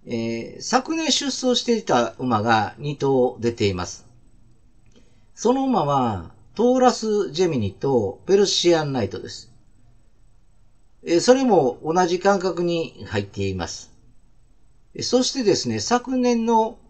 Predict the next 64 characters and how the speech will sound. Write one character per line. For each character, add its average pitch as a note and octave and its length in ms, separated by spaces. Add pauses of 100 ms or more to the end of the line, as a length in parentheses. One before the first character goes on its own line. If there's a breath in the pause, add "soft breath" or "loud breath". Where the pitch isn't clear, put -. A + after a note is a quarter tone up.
(100)
ノ B3+ 180
ー D4 60
ム C#4+ 160
コ A#3+ 200
ア C3 80
の G2 220 (200)
隣 B3+ 420
に C4 100
入 C3+ 160
っ G2+ 60
て G#2 80
い G#2 80
た G2+ 100
馬 G2 160
な F2+ 60
ん E2 100
で - 60
す - 100
ね。 G#3 160 (1160)
ト E3 180
ー - 40
ラ D#3 120
ス C#3 140
ジ C3 80
ェ B2+ 80
ミ A#2 80
ニ B2+ 80
は B2+ 240
十 C3 320
二 A2 160
番、 F#2+ 260 (160)
そ - 180
の D3 80
横 E3 240
の G#3 140
ノ C3+ 160
ー A#2 220
ム、 - 40
ノ A#2+ 140
ー A2 40
ム G#2 100
コ F#2+ 180
ア。 - 120 (600)
そ - 140
し - 80
て A3+ 100
ペ G#3+ 160
ル G3+ 100
シ G3 220
ア F#3 60
ン F3+ 60
ナ F3 100
イ E3 80
ト D#3 80
の D3 100
隣 E3+ 360
が G#3 260
ノ A2 200
ー G#2 40
ム G2+ 160
コ F#2+ 200
ア。 F2 140 (1080)
こ B3 140
の A#3+ 320